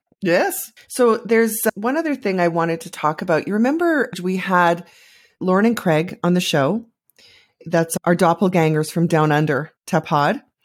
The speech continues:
We were talking about immigration, and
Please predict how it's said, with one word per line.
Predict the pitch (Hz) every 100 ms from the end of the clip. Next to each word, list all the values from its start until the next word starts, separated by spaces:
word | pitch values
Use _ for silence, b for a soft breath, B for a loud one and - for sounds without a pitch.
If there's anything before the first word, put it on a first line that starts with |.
| b b b b
We | 175 175 208 214 208
were | - 185 180 175
talking | 170 - 208 226 240 302 247
about | 202 180 170 160 160 - - - _ -
immigration, | 180 175 156 143 - 156 147 170
and | 160 160